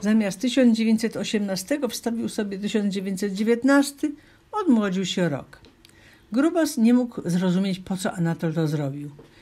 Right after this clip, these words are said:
Il n'est pas une femme, et puis les femmes, quand elles font ça, elles ne se contentent pas avec une année. Wysłał go do domu po paszport, chcąc sprawdzić datę urodzenia w paszporcie, bo Anatol zapierał się i twierdził, że nic nie wydrapywał.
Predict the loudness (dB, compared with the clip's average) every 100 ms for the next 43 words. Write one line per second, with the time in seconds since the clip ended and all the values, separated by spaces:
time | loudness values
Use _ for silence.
0 | -20 _ -4 2 2 2 2 2 4 4
1 | 2 -2 0 0 0 -2 -2 2 2 2
2 | -2 0 2 2 0 -2 0 -2 -4 -4
3 | 0 0 0 -4 -2 -2 -2 -6 -20 -20
4 | -2 2 4 2 -2 2 0 2 2 0
5 | 0 0 0 0 -2 -2 0 2 2 0
6 | -4 -10 -20 -20 -20 -20 -4 0 2 2
7 | 2 0 2 0 2 2 0 -2 -6 -4
8 | -8 -8 -2 -2 -2 -16 -20 -12 0 0
9 | 0 -6 -2 0 0 -2 -2 -4 0 2
10 | 2 0 0 0 0 -2 -2 -2 -6 -4
11 | -6 -4 -2 -2 -2 -6 -8 -12 -20 -4
12 | 0 2 0 0 -2 0 -2 2 2 4
13 | 0 -2 -4 -4 -6 -2 -2 0 -4 -2
14 | 0 4 4 2 -6 -4 -4 -4 -6 -8
15 | -12 -14